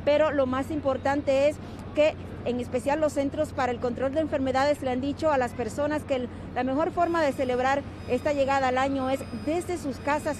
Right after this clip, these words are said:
con sus familias, con las que vivan allí, o también de una forma virtual con quienes no lo puedan hacer desde sus casas.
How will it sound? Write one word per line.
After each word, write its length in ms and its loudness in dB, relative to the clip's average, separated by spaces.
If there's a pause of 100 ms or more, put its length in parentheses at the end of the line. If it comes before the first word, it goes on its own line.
con 220 2 (320)
sus 140 -4
familias, 560 0 (280)
con 120 0
las 140 0
que 100 0
vivan 260 2
allí, 380 -2 (100)
o 220 4 (260)
también 380 2
de 80 4
una 220 2
forma 380 0 (120)
virtual 520 0
con 180 0
quienes 300 -2
no 140 -2
lo 120 2
puedan 340 0
hacer 300 -2 (540)
desde 300 4
sus 220 -6
casas. 400 -2